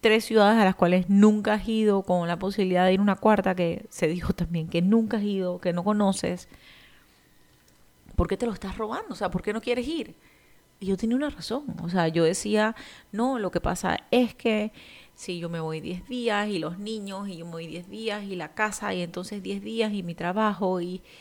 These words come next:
diez días, ¿y qué pasa si esto, y si lo otro, y entonces qué significa esto?". O sea, le estaba dando significado a unas cosas,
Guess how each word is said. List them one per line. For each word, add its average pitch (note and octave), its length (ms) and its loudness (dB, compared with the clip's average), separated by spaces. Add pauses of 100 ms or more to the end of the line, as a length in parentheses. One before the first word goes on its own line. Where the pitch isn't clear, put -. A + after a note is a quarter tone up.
(540)
diez A#3 240 0
días, A#3+ 240 4
¿y A3+ 120 0
qué G#3+ 100 -2
pasa G#3 380 -10
si F#3+ 300 -8
esto, G#3+ 320 -8
y F#3 60 -10
si F3 180 -16
lo F3 300 -8
otro, G#3+ 480 2
y F#3+ 100 2
entonces G#3 600 -2
qué G#3+ 100 -8
significa F#3+ 600 -10
esto?". A3+ 560 -8
O - 40 -20
sea, - 140 -10
le G3+ 80 -4
estaba G#3+ 220 -6
dando B3+ 240 -4
significado F3+ 520 -4
a G3+ 40 2
unas G#3+ 240 -2
cosas, A3+ 480 -8